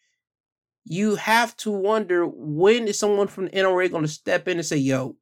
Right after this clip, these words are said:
this is out of hand. This is not what we wanted. We just wanted people to actually just be able to have the opportunity to keep themselves safe." That's what the N R A should come out and say. That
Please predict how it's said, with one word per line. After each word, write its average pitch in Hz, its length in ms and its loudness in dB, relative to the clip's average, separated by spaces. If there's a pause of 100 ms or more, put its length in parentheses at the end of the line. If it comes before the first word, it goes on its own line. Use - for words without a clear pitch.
(380)
this 180 240 2
is 202 180 -2 (120)
out 143 180 2
of 135 80 -2
hand. 143 380 2 (340)
This 196 220 4
is 151 140 -2
not 131 240 2
what 123 140 -4
we 123 160 -8
wanted. 127 420 -2
We 165 160 -4
just 165 160 -8
wanted 135 300 -2
people 143 220 -2
to 127 100 -4
actually 135 340 -4
just 135 300 -8
be 147 100 -2
able 135 160 -4
to 131 300 -12 (320)
have 156 260 4
the 147 80 2
opportunity 147 640 4
to 143 300 -2
keep 180 280 -6
themselves 151 380 2
safe." - 500 -2 (480)
That's 233 380 2
what 180 160 0
the - 160 -8
N 185 120 4
R 170 160 4
A 160 40 2
should 208 400 4
come 151 300 -2
out 151 220 2
and 151 120 -4
say. 180 420 -4 (440)
That 208 340 2